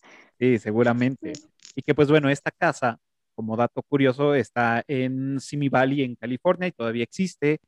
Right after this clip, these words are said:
Speaker 1: Eh, la vendieron en su momento, y ahorita todavía hay gente viviendo ahí, y que, pues, bueno, la, la conservan, y de repente,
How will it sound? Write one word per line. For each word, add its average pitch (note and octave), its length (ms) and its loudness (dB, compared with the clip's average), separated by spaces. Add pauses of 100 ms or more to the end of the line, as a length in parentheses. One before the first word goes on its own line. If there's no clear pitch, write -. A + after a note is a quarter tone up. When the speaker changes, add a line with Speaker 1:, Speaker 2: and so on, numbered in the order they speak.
(240)
Speaker 1:
Eh, G#2+ 260 -6
la G#2 140 -8
vendieron A#2+ 360 -6
en B2 80 -6
su C3 100 -12
momento, D3+ 600 0 (220)
y G#2+ 180 -6
ahorita G#2 380 0
todavía A2+ 260 0
hay A2+ 140 0
gente A#2 220 -8
viviendo B2 320 4
ahí, F3 400 2
y A#2+ 80 -20
que, - 180 -20
pues, - 240 -20
bueno, F#2+ 140 -16 (220)
la, G#2+ 240 -10
la A2 140 -8
conservan, C#3+ 640 0
y B2 100 -4
de G#2+ 120 -8
repente, - 320 -20